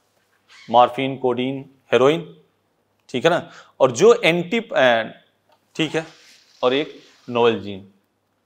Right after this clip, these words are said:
ठीक है ना। नेक्स्ट कौन सा हो गया? फिफ्टी, पैरासीटामोल।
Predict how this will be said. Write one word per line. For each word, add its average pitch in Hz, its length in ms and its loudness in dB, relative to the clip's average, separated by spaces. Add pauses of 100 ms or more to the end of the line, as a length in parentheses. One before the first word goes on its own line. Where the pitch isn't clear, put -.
(220)
ठीक 139 140 -8
है 185 60 -2
ना। 202 200 -10 (960)
नेक्स्ट 120 420 -6 (800)
कौन 120 160 -6
सा 127 120 -4
हो 127 80 -2
गया? 139 180 -6 (1400)
फिफ्टी, 123 340 -10
पैरासीटामोल। 131 1000 2